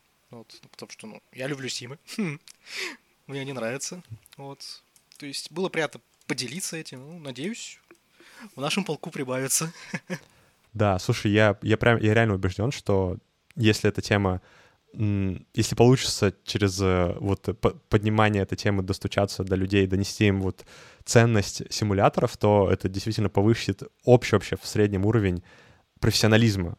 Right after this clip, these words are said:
Speaker 2: в отрасли, потому что, ну, большинство пилотов, давай будем честны, они, э, р-, раз в полгода только приходят вот на рекаррент, и там что-то пробуют, грубо говоря,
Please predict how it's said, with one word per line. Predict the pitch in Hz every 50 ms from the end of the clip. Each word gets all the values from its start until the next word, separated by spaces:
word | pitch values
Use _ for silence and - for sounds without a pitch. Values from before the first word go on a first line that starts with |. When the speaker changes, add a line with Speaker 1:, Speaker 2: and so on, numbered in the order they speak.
| _ -
Speaker 2:
в | 101 92 92 90 - -
отрасли, | 101 101 104 - 156 - - -
потому | 95 - - - 101 101
что, | - - - 95 87 - _ _ _ _ _ _ _ _ _ _
ну, | - 135 135 113 - - _ -
большинство | 127 120 - 131 - - 151 151
пилотов, | - 127 120 147 202 - - 98 - - - - _ -
давай | 107 107 110
будем | 104 101 101 101
честны, | - 101 95 - - 92
они, | 92 110 131 123 107
э, | 95 - - _ - - 92 82 - _ _ -
р-, | 123 -
раз | - 123 135 127 -
в | -
полгода | 131 123 120 123 117 110 98
только | - 98 87 95
приходят | - 101 107 - 110 135 156 135 107 -
вот | 95 95 -
на | 98 92
рекаррент, | 90 95 - 101 95 90 90 87 -
и | - 101
там | - 110 117
что-то | 113 - - - 101
пробуют, | - - 107 107 104 104 101 92 90 - -
грубо | - - 113 101 95 95 101 95
говоря, | 92 95 95 95 95 92 92